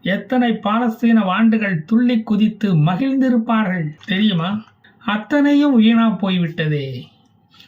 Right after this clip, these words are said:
மூளை இல்லாத ஹமாசுகள் துவக்கிய போரில் சாவது என்னமோ மூளை இல்லாத பாலஸ்தீனர்கள் தான். ஹமாஸை ஆதரித்தது அவர்கள் தானே.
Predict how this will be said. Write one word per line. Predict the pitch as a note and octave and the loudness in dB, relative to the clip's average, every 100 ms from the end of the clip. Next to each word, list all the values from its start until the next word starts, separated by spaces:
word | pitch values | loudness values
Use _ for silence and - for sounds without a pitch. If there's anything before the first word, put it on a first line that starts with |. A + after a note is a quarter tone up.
| _ | _
மூளை | G#3 B3+ C#4 | 2 2 2
இல்லாத | C#4 C4 B3 | 0 0 0
ஹமாசுகள் | A3+ F3+ A3+ B3+ A#3+ B3 | 0 0 0 0 2 2
துவக்கிய | A3 G3+ G#3 - G3 D#3+ | 0 -2 -2 -2 -2 0
போரில் | F3+ A#3 A3 | 0 2 0
சாவது | D3+ G#3 A#3 C4 B3+ | 0 -2 -2 0 0
என்னமோ | B3 A#3 A3+ B3+ | 2 4 4 4
மூளை | A3 G#3+ A3+ | 2 2 2
இல்லாத | G#3+ G#3 G3+ G3 | 2 0 -4 -4
பாலஸ்தீனர்கள் | F#3 A3 A3 - G#3 G3+ F#3 F3 | -4 -2 -2 -2 -2 -2 -2 -2
தான். | D#3 D3 - - - | -4 -6 -12 -12 -4
ஹமாஸை | G3 B3 C4+ A#3+ C4+ | 0 2 2 0 0
ஆதரித்தது | A3 G#3+ A3+ A3 A3 - G3+ G3 D#3 F3 F3+ - | 0 2 2 4 2 0 -2 -2 -2 -2 -6 -4
அவர்கள் | A#3+ C#4 C#4 | -2 -2 0
தானே. | A#3+ A3 F#3 C3+ - | 2 0 0 -4 -8